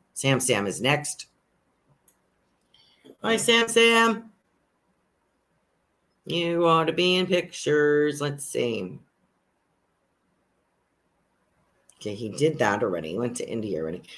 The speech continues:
I don't know what Boston is. Why am I getting Boston for you now? Boston, um, Boston Red Sox, Boston, the rock group, Boston, the place.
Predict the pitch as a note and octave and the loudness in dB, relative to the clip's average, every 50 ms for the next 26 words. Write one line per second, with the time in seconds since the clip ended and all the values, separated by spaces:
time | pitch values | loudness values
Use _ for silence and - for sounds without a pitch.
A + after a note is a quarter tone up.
0 | - - - A#3+ C#4+ C4+ A#3+ G3+ C#3+ C#3 C3+ C3+ C3+ D3+ D#3 C#3+ - - A2+ G#2 | -10 -2 0 2 4 6 6 6 6 6 8 8 10 10 8 6 4 4 4 4
1 | F#2 F#2 F#2+ G2 G#2 C3+ D3 D#3 D#3+ D#3 C#3 D3+ C#3 C#3 B2+ - A#2 A2+ A#2+ A#2 | 2 0 0 0 0 2 2 2 2 2 2 2 2 2 2 0 2 2 2 2
2 | - - A#2 G2+ F#2+ - A2 G2+ G#2 A2+ B2 A#2+ A2 G2 F#2+ F#2 F2+ E2+ D#2+ D#2 | 2 0 -2 -2 -2 -4 -4 -2 0 4 4 4 4 4 2 0 -2 -4 -6 -6
3 | F2+ F#2 G2 - _ _ _ _ _ _ _ _ _ _ _ _ _ _ _ _ | -6 -8 -8 -10 _ _ _ _ _ _ _ _ _ _ _ _ _ _ _ _
4 | - C#3 - C#3+ D3 D#3 D#3 C#3+ C#3 - - D#3+ D3+ D3+ D3 C#3+ C#3 C#3 C3+ C3 | -20 -6 0 2 4 4 4 4 2 2 4 4 4 4 4 4 4 2 2 0
5 | C3 A2+ - - E2+ G#2+ A2 G#2+ G#2 G#2 G#2 G2 F#2+ F#2 F#2 D#2 - - - - | -2 -4 -4 -2 0 0 2 2 2 0 0 -2 -4 -4 -6 -8 -10 -14 -6 0
6 | - C#3 C3+ B2+ - C3+ A2+ A2+ C#3 C#3 C#3+ C#3 - - D3 C3 B2+ B2 B2 B2 | 4 4 4 4 2 0 0 2 2 2 2 2 2 4 6 8 8 8 6 4
7 | - - - - A#2+ A#2+ B2+ B2+ B2 - - B2 A2+ A2+ A2 G#2+ G#2 G#2+ G2+ G2+ | 0 -6 -4 2 4 6 6 6 6 2 0 0 0 0 -2 -4 -4 -4 -2 -2
8 | F#2+ F#2 F2 E2 D#2 - E2+ A2 A#2+ C3 C#3+ C#3 C#3 C#3 - B2 C3 A#2 A#2 A#2 | -2 -2 -2 -4 -6 -8 -4 0 2 4 4 4 2 -2 0 2 4 4 4 2
9 | A2 - - _ _ _ _ _ _ _ _ _ _ C3 B2+ C3 C3 B2 - - | 0 -2 -6 _ _ _ _ _ _ _ _ _ _ 0 2 2 2 0 0 0
10 | B2+ B2 A#2 A#2 A2 A2 - - C3 A#2+ A#2 A#2 A#2 A2+ A#2 A#2 - - - - | 2 2 0 0 -4 -6 -4 -2 0 0 2 0 0 -2 -4 -8 -10 -12 -12 -14